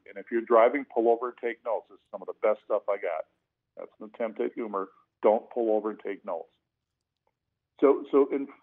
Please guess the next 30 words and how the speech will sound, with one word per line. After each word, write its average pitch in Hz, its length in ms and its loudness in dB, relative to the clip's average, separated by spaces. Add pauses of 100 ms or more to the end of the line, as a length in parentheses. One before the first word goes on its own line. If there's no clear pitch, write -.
(140)
investing 147 580 -2
is, 120 120 -2
is 107 180 -6
a 98 60 -6 (120)
three-legged 123 500 -2 (100)
stool, 104 380 -4
as 90 100 -10
I've, 98 400 -2
uh, 90 300 -4
always 92 320 -10
said. 131 180 4 (640)
And 104 160 -2
we 104 120 -6
have 101 200 -2
a, 95 220 -6
a 92 100 -10
growth. 131 400 4 (500)
Uh, 113 200 -4 (120)
we 117 140 -10
want 98 200 -10
growth 139 280 2
to 151 80 0
our 135 60 4
portfolio. 127 560 -2
We 113 40 -6
want 98 220 -8
income 139 300 -10
to 127 80 -6
our 117 240 -2
por-, - 260 -6